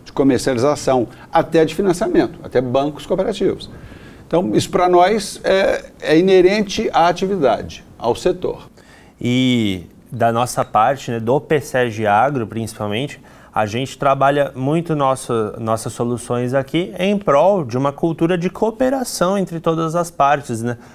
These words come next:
Speaker 2: Por isso a relevância desse, dessa conversa aqui sobre cooperativas e sobre cooperação no final das contas.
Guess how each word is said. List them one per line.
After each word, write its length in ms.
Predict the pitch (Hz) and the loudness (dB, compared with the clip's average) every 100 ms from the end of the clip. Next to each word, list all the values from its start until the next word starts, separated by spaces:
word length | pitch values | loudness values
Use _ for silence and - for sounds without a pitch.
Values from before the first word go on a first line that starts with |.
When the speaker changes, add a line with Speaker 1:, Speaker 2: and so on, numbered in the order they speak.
| - | -12
Speaker 2:
Por 120 | - 147 | -2 -2
isso 160 | 147 | 0
a 60 | 185 | 0
relevância 800 | 175 180 175 139 147 160 - 113 | 2 2 2 2 2 0 0 -2
desse, 640 | 107 110 - 113 98 - | 0 -4 -4 -4 -4 -6
dessa 320 | 113 113 - | -4 -4 -2
conversa 600 | 120 123 110 113 117 - 110 | -4 -2 2 2 2 -2 -8
aqui 260 | - 120 | -4 -6
sobre 340 | 123 - 120 127 | -4 -2 0 -2
cooperativas 920 | 117 117 117 113 - 110 127 117 107 | -4 -2 0 0 -4 -6 -4 -4 -6
e 180 | 101 101 | -6 -10
sobre 440 | - - 139 139 | -8 -2 0 0
cooperação 880 | 135 - 160 165 160 151 - 139 131 | -4 -2 -2 0 0 0 0 0 0
no 100 | 127 | -2
final 320 | - 131 127 | -4 -2 0
das 180 | 131 139 | 0 -2
contas. 400 | - 120 110 107 | -2 -2 -4 -8